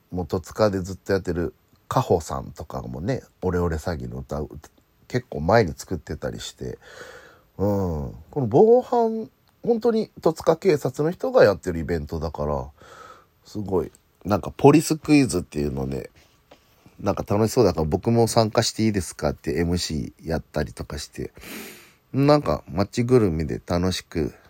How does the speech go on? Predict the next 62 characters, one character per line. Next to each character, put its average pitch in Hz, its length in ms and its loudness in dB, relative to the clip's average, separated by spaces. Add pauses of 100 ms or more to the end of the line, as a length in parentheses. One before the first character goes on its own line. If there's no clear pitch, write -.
(380)
そ 98 280 -2
う 78 60 4
い 65 80 -2
う - 20 -20 (260)
お 85 40 -2
勉 104 280 0
強 117 300 6
じ 104 100 4
ゃ 120 60 4
な 123 140 4
い 123 40 0
け 67 120 -4
ど、 62 160 -6 (460)
そ - 120 2
う 90 40 6
い - 20 4
う 78 80 0
情 110 260 10
報 113 140 6
を 104 80 6
ち - 100 0
ょ - 40 6
っ - 20 2
と 95 180 -2
で 78 80 -4
も 76 100 -6
知 - 120 -10
っ - 60 -18
て - 160 -2
も 104 120 2
ら 104 60 2
っ 107 40 -2
て 147 200 0
ね。 208 160 0 (640)
う 98 60 -2
ん、 90 340 2
少 - 180 -2
し 143 160 -2
で 165 120 4
も 131 200 6
怪 101 220 4
し - 180 -2
い 117 60 -2
と - 140 -6
こ 147 140 2
ろ 143 80 4
が 139 60 2
あ 151 60 4
っ - 20 0
た - 180 -4
ら、 196 160 4 (140)
ま 104 160 0
ず 101 80 -6
確 - 380 0
認 214 180 4
す 196 180 -2
る 196 80 0
と。 - 240 -8 (840)
う 92 80 -2
ん、 80 280 -2 (340)
そ - 120 -8
の、 80 180 -4